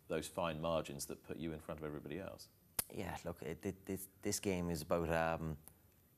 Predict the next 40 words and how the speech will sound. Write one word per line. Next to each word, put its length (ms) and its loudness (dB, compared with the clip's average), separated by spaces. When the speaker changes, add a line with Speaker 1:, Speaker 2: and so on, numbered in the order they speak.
Speaker 2:
having 240 4
the 120 4
edge 200 2
over 220 2
somebody 300 -2
else, 260 -4
because, 480 2
eh, 120 0
the 80 4
horse 280 4
does 220 2
most 260 4
of 60 0
the 40 -2
work, 280 0
but 120 0
the 80 0
jockey 340 2
can 420 0
be 120 0
the 100 2
one 220 2
to, 340 0
to 260 2
eke 200 -2
out 160 4
a 60 2
little 200 2
bit 180 -4
more, 300 2
and 120 0
that's 200 -2
why 240 4
I 40 2
walk 300 2
the 80 -4
track 380 -2
every 200 0
day. 320 2
Um, 560 2